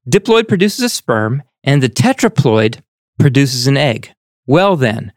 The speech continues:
when these combine, and these can combine, you get a triploid. The triploid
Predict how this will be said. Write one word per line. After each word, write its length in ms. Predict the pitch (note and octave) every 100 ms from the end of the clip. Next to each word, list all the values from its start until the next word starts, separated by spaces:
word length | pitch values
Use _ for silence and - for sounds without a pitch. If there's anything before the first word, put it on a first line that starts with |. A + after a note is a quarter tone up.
| _
when 220 | A#2 A#2
these 280 | A2+ F#3 B3
combine, 540 | - C#3+ A2 G#2 G#2+ A2
and 180 | A#2+ A#2
these 280 | D3 F#3
can 520 | - C3+ E3 E3 E3+ E3+
combine, 840 | - D#3+ D3+ E3+ D3+ A2 G#2 G#2 - _
you 240 | A#2+ D#3+
get 380 | D3 B2 A2 - -
a 60 |
triploid. 800 | - - C#3+ - - - - - - _
The 60 | C3
triploid 1120 | - - A#3+ C4+ _ D3 B2 A2+ A2 A#2+ C3